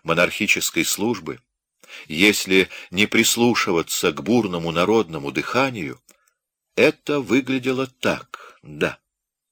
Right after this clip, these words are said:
Но если нельзя вмиг спасти Россию в один день объявленным общественным министерством,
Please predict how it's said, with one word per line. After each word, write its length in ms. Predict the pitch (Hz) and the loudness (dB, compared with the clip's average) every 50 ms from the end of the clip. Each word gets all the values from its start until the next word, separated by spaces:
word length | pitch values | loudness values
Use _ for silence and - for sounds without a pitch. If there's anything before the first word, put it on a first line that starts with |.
| _ _ _ _ _ _ _ - - - - - _ | _ _ _ _ _ _ _ -20 -20 -20 -20 -20 _
Но 200 | 85 87 110 123 | 2 6 6 8
если 400 | 127 143 156 147 - - 139 139 | 8 8 6 6 4 2 2 2
нельзя 400 | 139 143 139 127 120 143 135 135 | 2 2 0 2 4 4 4 4
вмиг 420 | 120 117 123 135 139 127 120 - | 4 0 -2 0 0 0 0 0
спасти 520 | - - - - 110 - - - - 110 104 | -4 -2 0 0 0 0 -2 -2 -2 0 0
Россию 580 | 98 104 - - - - 104 101 92 87 85 | 0 0 -2 -2 -4 -2 -2 -2 0 0 2
в 60 | 80 | 2
один 300 | 92 85 85 95 92 87 | 0 0 0 -2 -4 -4
день 420 | 76 73 101 104 95 82 71 - - - - - - - - - | -4 0 4 4 4 4 2 -2 -12 -20 -20 -20 -20 -20 -20 -8
объявленным 880 | - 87 85 80 90 90 101 113 120 117 107 104 104 98 98 95 92 92 | -2 -2 0 0 2 2 4 6 6 6 6 4 2 0 0 -2 0 0
общественным 800 | 95 - - - - 110 107 - - - 95 92 87 85 87 82 | 0 2 2 2 4 4 2 2 0 -2 -4 -6 -2 -4 -4 -2
министерством, 1040 | 85 82 82 82 82 80 - - - 131 160 165 143 - - - 127 113 85 69 | -2 -2 -2 -2 -2 -4 -6 0 4 4 4 4 4 0 -4 -2 -2 -2 -2 -4